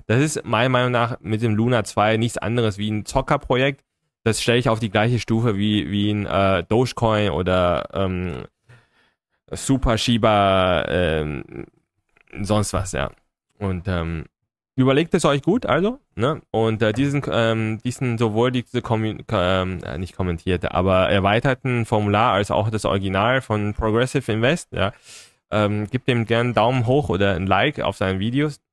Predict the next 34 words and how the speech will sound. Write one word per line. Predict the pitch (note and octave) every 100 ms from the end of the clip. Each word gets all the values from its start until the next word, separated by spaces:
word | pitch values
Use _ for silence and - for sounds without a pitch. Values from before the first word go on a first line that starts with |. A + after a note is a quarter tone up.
| _
äh, | G#2+ G2+
auf | - -
das | G2+
Video, | G#2+ A#2+ C3 C3 G#2+
was | G#2+
er, | G#2+ G2
wo |
er | G2+ G2+
das | G2
zur | - G#2
Verfügung | G#2 - C3+ C#3+
gestellt | B2 B2 C#3
hat. | D3+ - _ _ _ _ _ _ _ _ -
Ähm, | G#2 G#2 G#2+ G2+ F#2
und, | G#2 G2+ F#2
ähm, | G2+ F2+ F2+ D#2 - _ -
auch | G#2+
das | A2+ -
andere, | G#2+ A2+ E2 F#2 -
ja, | F#2+
werde | G2
ich | A2+
euch | G2+ G2+
unten | C3+ D3+ D3+
verlinken | A#2+ C3 E3+ A3 G#3+
im | A2 A2
Video, | A2+ D3 F3 E3+
könnt | A#2+ A#2
ihr | G#2
gerne | A2 G#2
ein | G2+
bisschen | -
damit | G2+ G2 G2
rumspielen. | A2 - - G#2 G2+